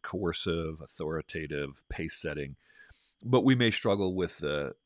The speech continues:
you know, the more democratic approach or the affiliative or the, uh, you know, the coaching,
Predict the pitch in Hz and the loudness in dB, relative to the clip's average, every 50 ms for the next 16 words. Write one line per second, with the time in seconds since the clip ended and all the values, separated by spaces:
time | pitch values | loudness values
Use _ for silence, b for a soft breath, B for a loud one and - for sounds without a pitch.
0 | _ _ _ _ - 98 92 - - 85 90 95 95 80 92 90 82 87 85 - | _ _ _ _ -6 -4 -4 -4 -6 -4 -4 -4 -4 -2 -2 -4 -4 -4 -6 -6
1 | - 90 85 82 82 85 - - - - - 98 82 80 78 - - 90 80 78 | -4 -2 -2 0 -2 -2 -4 -6 -12 -8 -4 -4 -2 -2 -4 -4 -6 -6 -4 -4
2 | 80 78 - - - 82 76 78 80 78 80 78 78 80 78 78 76 78 69 76 | -4 -4 -6 -4 -2 0 2 4 2 2 2 2 0 0 0 -2 -4 -6 -6 -6
3 | 73 69 71 69 65 b b b b b b b b b - - - - - 67 | -6 -4 -6 -6 -6 b b b b b b b b b -14 -10 -10 -10 -8 -10
4 | - - - 90 90 87 78 78 78 - - - 95 90 - - - 82 64 58 | -10 -8 -8 -6 -4 -4 -4 -6 -6 -8 -4 -2 -2 -2 0 -2 -6 -6 -6 -8
5 | - | -12